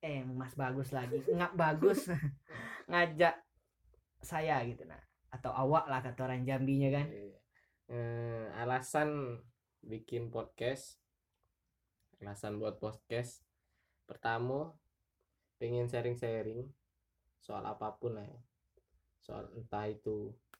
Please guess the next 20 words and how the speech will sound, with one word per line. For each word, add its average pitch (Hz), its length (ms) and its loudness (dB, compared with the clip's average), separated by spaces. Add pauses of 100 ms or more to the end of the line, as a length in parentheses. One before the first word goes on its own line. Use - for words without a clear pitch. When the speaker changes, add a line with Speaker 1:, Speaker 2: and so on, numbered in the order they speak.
(680)
Speaker 2:
eh, 113 580 -4 (840)
tentang 104 580 -4
kampus, 127 1000 0 (280)
tentang 101 680 -6 (500)
hidup, 127 720 4
tentang 101 520 -8 (320)
cinta 117 560 -4 (220)
kan, 98 180 -10 (260)
tentang 98 360 -12
cinta, 95 520 -8
Speaker 1:
Iya, 95 220 -6
Speaker 2:
anjing. 95 260 -6
Speaker 1:
iya. - 200 -18 (280)
Speaker 2:
Pokoknya 127 340 -2
seputar 123 880 4
kampus 120 420 -2
lah. 92 200 -10
Kalau 156 380 6
Ngap 214 280 4
nih 233 200 -4